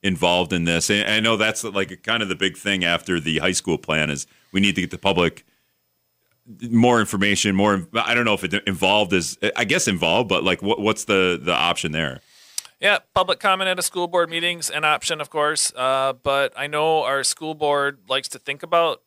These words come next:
Speaker 2: things and be deliberative, and so written comments sent to the, the board is always helpful too. You know, that allows them to take a little more time to digest things and, and,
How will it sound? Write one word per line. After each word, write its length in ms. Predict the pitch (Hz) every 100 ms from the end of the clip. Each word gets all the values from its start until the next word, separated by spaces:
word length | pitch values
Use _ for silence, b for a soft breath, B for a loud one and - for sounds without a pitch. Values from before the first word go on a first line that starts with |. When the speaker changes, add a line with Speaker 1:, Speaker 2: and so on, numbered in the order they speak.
| _
Speaker 2:
things 400 | 175 165 190 202
and 120 | 147 123
be 160 | 127
deliberative, 800 | 120 117 120 139 160 185 185 147 -
and 180 | 123 120
so 380 | 143 127 123
written 340 | 120 135 135 143
comments 680 | 139 139 147 151 151 - -
sent 320 | - 147 135
to 120 | -
the, 240 | 139 139 127
the 120 | 127
board 280 | 123 131 143
is 100 | 131
always 280 | 135 139 139
helpful 340 | 147 - 147
too. 300 | - 160 95 -
You 60 | 95
know, 100 | 110
that 220 | 117 117 - 101
allows 320 | 120 123 127 123
them 100 | 123
to 80 |
take 200 | 107 131
a 20 | 131
little 160 | 127
more 100 | 123
time 300 | - 123 123
to 80 | 117
digest 500 | 113 110 127 120 -
things 420 | 135 127 127 117
and, 220 | 110 101
and, 240 | 95 104